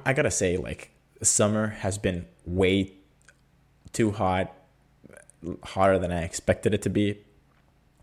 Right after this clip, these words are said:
Uh, work has been very tiring and stressful. So that has taken a toll on my body. Um, and it's just so many things going on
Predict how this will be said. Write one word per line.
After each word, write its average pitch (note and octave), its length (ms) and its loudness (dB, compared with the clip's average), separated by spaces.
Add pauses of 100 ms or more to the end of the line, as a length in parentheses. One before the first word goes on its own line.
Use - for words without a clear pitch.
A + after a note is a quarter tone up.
(140)
Uh, F2+ 160 -4
work G2+ 400 2
has F2+ 220 -2
been F2+ 260 -2
very F2 500 0 (460)
tiring G2 540 2
and F#2 160 -4
stressful. F#2+ 680 -2 (520)
So F2+ 340 2
that F#2+ 180 2
has G2 180 -2
taken F#2+ 340 -2
a F2+ 60 -2
toll F2+ 500 -2
on G2 160 -2
my F2+ 140 -2
body. F2 580 0 (300)
Um, E2+ 560 -4 (480)
and G#2+ 240 0
it's B2 200 -2
just - 180 0
so A2+ 140 0
many B2 240 0
things A2+ 300 -6
going G2+ 340 -2
on G2+ 340 -2